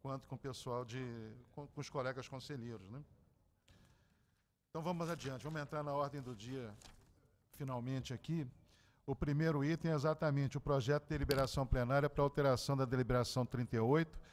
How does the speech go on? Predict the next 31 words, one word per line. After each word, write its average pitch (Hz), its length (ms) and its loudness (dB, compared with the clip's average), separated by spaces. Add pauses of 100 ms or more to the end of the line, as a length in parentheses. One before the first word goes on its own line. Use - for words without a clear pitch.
(200)
que 139 120 0
aprova 131 320 4
o - 40 -2
quadro 127 260 2
de 113 60 -4
pessoal 113 440 8
do 113 100 -2
cal 113 180 2
Brasil, 131 460 2 (480)
sobre 147 220 2
a - 20 2
contratação 139 640 2
de 131 80 0
pessoal 131 420 4
da 131 160 2
ria, 104 560 2 (240)
da 107 120 -4
Rede 120 180 -2
Integrada 123 320 0
de 127 60 -2
Atendimento, 110 600 -2
que - 80 -14
tem 127 160 -2
por 123 200 4
origem 120 320 2
a - 20 0
Comissão 127 400 -2
de 120 80 -2
Organização 120 560 -2
e - 20 -4
Administração. 117 760 -4